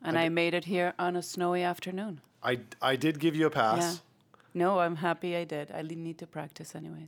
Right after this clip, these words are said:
Speaker 1: so.
Speaker 2: Yeah, I was just stuck at the office, so it didn't matter for me.
Speaker 1: <laughs>
Speaker 2: But, uh, it is snowflakes galore outside, and I think it's, like, the tenth or eleventh snowfall after I pretty much said it wouldn't snow again.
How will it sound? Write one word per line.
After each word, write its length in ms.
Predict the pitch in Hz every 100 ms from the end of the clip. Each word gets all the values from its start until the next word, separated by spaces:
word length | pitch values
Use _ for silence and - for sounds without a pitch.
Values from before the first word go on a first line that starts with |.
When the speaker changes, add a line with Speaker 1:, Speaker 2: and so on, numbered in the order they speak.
| -
Speaker 1:
so. 80 | - 165 _ _
Speaker 2:
Yeah, 160 | - 120
I 40 | 120
was 100 | 123
just 160 | 117
stuck 200 | - 113
at 40 | 107
the 100 | 107
office, 260 | 104 - -
so 80 |
it 40 | 104
didn't 160 | 113
matter 180 | 113 113
for 120 | 107
me. 280 | 104 117 104 139
Speaker 1:
<laughs> 40 | - - - - 180 - - -
Speaker 2:
But, 280 | 120 117 131
uh, 240 | 117 113 131
it 80 |
is 220 | 123 135 131
snowflakes 880 | - 147 151 139 143 135 - - - 143
galore 400 | 123 120 123 123
outside, 640 | 113 117 117 113 110 113 - -
and 120 | 117
I 120 | 107
think 180 | 107 127
it's, 160 | 127 -
like, 240 | 110 104
the 220 | - 104 98 _
tenth 260 | 127 131
or 80 | 131
eleventh 520 | 113 113 113 120 - -
snowfall 600 | - 120 113 110 110 104
after 320 | 110 110 120
I 140 | 104 104 _ _ _ _ _ _
pretty 200 | - 135
much 160 | 120 107
said 180 | 117 107
it 60 |
wouldn't 300 | 104 113 123
snow 280 | - 127 127
again. 280 | 135 139